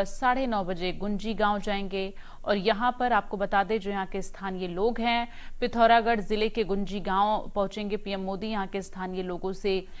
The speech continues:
मिलेंगे, उनसे बातचीत करेंगे, स्थानीय लोगों से प्रधानमंत्री बातचीत करेंगे। इसके साथ ही आपको बता दें कि आईटीबीपी, बीआरओ कर्मियों और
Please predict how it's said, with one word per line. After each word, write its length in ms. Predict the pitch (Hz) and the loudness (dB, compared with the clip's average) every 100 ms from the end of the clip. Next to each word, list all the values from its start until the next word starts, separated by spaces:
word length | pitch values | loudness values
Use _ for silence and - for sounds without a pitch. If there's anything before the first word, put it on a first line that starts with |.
| - - | -8 -2
मिलेंगे, 400 | 220 254 262 247 | 2 4 4 4
उनसे 280 | 233 208 208 | 2 2 2
बातचीत 520 | 180 180 - 254 247 | 4 4 2 -4 -2
करेंगे, 480 | 247 226 214 214 214 | 2 2 2 2 0
स्थानीय 400 | - 196 190 190 | 0 -4 -2 -2
लोगों 300 | 190 - 190 | -2 -4 -4
से 320 | - 196 190 - - - | -2 0 0 -4 -12 -4
प्रधानमंत्री 640 | 214 202 208 208 190 190 | -2 2 2 2 -4 -4
बातचीत 440 | 190 185 185 196 - | 2 2 2 -6 -4
करेंगे। 420 | 190 175 175 175 190 - - - | -2 -2 -4 -6 -8 -12 -8 -4
इसके 260 | 208 - | -2 0
साथ 360 | 220 233 220 208 | 4 6 6 4
ही 60 | |
आपको 240 | 196 - 208 | 0 2 -2
बता 220 | 196 208 | 0 2
दें 140 | 208 | 2
कि 120 | 226 - | 0 0
आईटीबीपी, 760 | - 185 208 185 208 - 226 190 | 2 0 0 -4 -4 -4 -2 -2
बीआरओ 460 | 170 196 190 196 | 0 4 4 4
कर्मियों 500 | 196 196 190 208 226 | 0 -2 -2 -4 -4
और 580 | 214 190 190 165 185 180 | -2 -2 -2 0 0 0